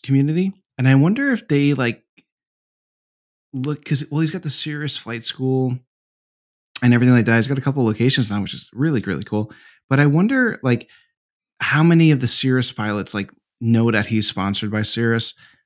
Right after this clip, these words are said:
and, like, you know, follow him because, you know, he represent-,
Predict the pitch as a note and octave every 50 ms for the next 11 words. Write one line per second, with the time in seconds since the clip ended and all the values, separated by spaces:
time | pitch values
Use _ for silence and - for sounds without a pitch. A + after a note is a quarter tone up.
0 | _ _ _ - A#2 A2+ A2+ A2 G#2+ G#2 G2+ G2 - _ - _ _ _ _ _
1 | _ _ _ _ _ _ _ _ _ _ C3 B2+ A#2 A2 G#2+ G#2+ - - - G#3
2 | D3 A2+ G#2+ G#2+ G#2 G#2+ A2 - B2 A2 - - _ _ _ _ _ _ _ _
3 | _ _ _ _ _ _ _ _ _ _ _ _ - D3 C#3+ C3 B2 A2 A2 -
4 | - G#3+ A#3+ C#4 B3+ B3+ - A2 G2+ G#2 G2+ F#2+ -